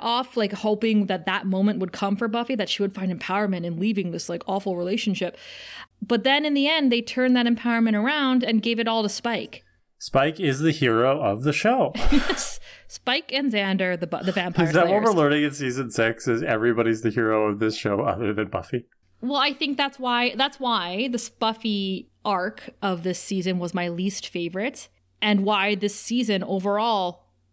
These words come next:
Speaker 1: is my least favorite out of all the seasons we watched, because at the end, that's kind of what it seems like. It seems like Xander and Spike come out with a lot more than Buffy does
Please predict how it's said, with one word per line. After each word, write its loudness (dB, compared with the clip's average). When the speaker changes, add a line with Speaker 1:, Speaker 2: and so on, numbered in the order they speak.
Speaker 1:
is 2
my 0
least -6
favorite -4
out -4
of -6
all -4
the -6
seasons -6
we -2
watched, -8
because -2
at -2
the -2
end, 0
that's -2
kind -2
of 0
what 0
it 0
seems 0
like. -6
It 0
seems -2
like -2
Xander -2
and -6
Spike -8
come 0
out -4
with 4
a 0
lot 2
more 2
than -4
Buffy -6
does -10